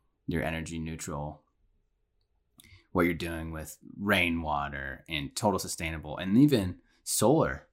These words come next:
like what Tesla is doing. I, I think, and Elon Musk has actually even talked a little bit about how in a perfect world, if he had more time, he would love to redo H vac, with,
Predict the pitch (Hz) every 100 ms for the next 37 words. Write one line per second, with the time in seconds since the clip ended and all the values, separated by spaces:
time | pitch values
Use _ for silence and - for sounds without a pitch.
0 | _ _ _ _ 107 120 120 - 120 151
1 | 147 143 147 151 - 123 - 156 - 165
2 | 127 - - _ - 113 113 - 165 202
3 | 165 180 143 135 135 117 107 87 - 90
4 | 90 - 92 90 85 80 78 78 78 -
5 | - - 90 82 - 85 76 92 - -
6 | 87 90 87 - - 92 90 82 64 -
7 | 85 82 - 78 82 107 120 - 92 85
8 | 85 85 80 82 85 82 78 82 - _
9 | _ _ _ _ _ - 85 113 104 139
10 | - _ _ _ 80